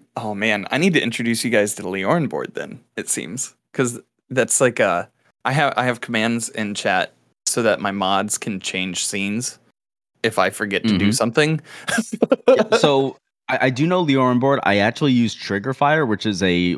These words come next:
Speaker 1: Okay.
Speaker 2: web-based one. Um,
Speaker 1: Mm-hmm.
Speaker 2: that way it doesn't take it, my, my computer is, uh, showing its age, and I don't wanna put any more load onto it. Uh,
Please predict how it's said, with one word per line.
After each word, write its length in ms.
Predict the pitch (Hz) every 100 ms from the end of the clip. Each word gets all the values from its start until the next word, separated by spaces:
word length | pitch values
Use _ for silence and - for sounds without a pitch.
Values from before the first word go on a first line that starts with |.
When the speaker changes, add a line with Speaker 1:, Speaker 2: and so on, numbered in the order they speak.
| -
Speaker 1:
Okay. 180 | 190 160
Speaker 2:
web-based 480 | 101 123 135 -
one. 380 | 156 170 190 214 -
Um, 280 | 95 - 156
Speaker 1:
Mm-hmm. 140 | 151
Speaker 2:
that 140 | 98 92
way 100 | 101
it 60 |
doesn't 280 | 101 98 92
take 180 | 104 90
it, 180 | 92 -
my, 260 | 82 87 -
my 220 | 92 90
computer 400 | 85 82 85 78
is, 280 | 76 73 - -
uh, 300 | 73 73 76
showing 340 | - 165 156
its 160 | 123 -
age, 400 | 98 101 117 120
and 160 | -
I 100 | 85
don't 240 | 82 95 76
wanna 220 | 92 87
put 220 | - - -
any 160 | 98
more 200 | 104 98 87
load 440 | 85 87 92 113
onto 400 | 85 104 110 135
it. 220 | 160 - _ _ _ _ _ -
Uh, 340 | 98 85 80